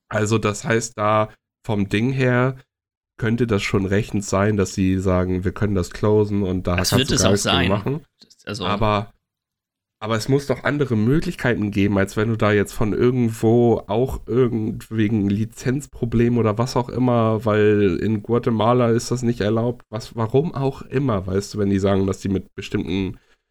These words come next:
Speaker 1: äh, Ländern konform gehen müssen, denn da muss es doch bessere Lösungen geben als das. Ich hab eher das Gefühl, dass das eine Ausrede dafür ist, um jetzt einfach so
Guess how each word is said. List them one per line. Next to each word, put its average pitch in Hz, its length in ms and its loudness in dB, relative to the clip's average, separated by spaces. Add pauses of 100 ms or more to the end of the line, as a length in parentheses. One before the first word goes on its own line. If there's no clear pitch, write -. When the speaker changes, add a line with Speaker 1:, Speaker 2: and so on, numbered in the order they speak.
(400)
Speaker 1:
äh, 90 520 2
Ländern 95 720 0
konform 113 500 -2
gehen 98 260 2
müssen, 92 400 -2 (840)
denn 101 560 -4 (240)
da - 100 -10
muss 123 220 0
es - 120 -4
doch 104 100 -4
bessere 113 460 -2
Lösungen 107 480 0
geben 95 260 -2
als 95 220 -6
das. 117 280 -10
Ich - 140 -8
hab 101 160 -8
eher 113 240 2
das 101 180 0
Gefühl, 110 360 0
dass 107 180 0
das - 240 -4
eine 92 160 -2
Ausrede 113 500 2
dafür 101 320 0
ist, 101 200 0
um 107 180 -2
jetzt 107 160 2
einfach 101 480 -2
so 98 560 2